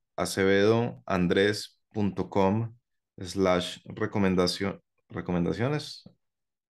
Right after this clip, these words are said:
o recomendados, ya no sé qué papelón. Bueno,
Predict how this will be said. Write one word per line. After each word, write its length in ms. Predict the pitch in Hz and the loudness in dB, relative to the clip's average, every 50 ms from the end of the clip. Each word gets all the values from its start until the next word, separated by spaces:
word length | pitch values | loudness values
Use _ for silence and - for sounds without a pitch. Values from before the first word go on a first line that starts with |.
| _ _ _ _ _ _ _ _ _ _ | _ _ _ _ _ _ _ _ _ _
o 120 | - 87 | -8 -6
recomendados, 880 | 87 90 87 - 87 87 82 82 82 82 87 87 85 80 80 82 85 82 - | -4 -4 -4 -2 -2 -2 -2 -2 0 0 0 -2 -2 -6 -8 -10 -10 -10 -8
ya 100 | 85 85 | -6 -6
no 100 | 85 87 | -6 -6
sé 180 | 87 90 87 87 | -6 -8 -8 -10
qué 100 | - - | -12 -8
papelón. 520 | - 92 90 - 92 87 85 82 82 - _ _ _ _ _ _ _ _ _ _ | -6 -6 -4 -2 -4 -4 -4 -6 -10 -14 _ _ _ _ _ _ _ _ _ _
Bueno, 320 | - 95 95 92 90 - | -4 -2 0 0 0 -4